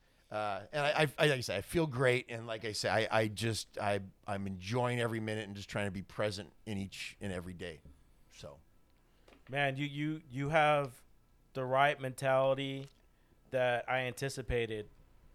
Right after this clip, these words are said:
Speaker 2: when you, when you coming in here. I, I, I could imagine everything, everything you,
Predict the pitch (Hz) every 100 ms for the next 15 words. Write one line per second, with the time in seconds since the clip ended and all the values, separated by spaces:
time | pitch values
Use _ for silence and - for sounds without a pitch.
0 | - - 107 117 127 139 127 120 120 123
1 | 135 135 123 123 131 120 113 113 113 107
2 | 110 113 110 - _ - - - - -
3 | 135 151 139 131 147 156 131 139 135 131
4 | 135 - 131 - 135 139 139 139 131 123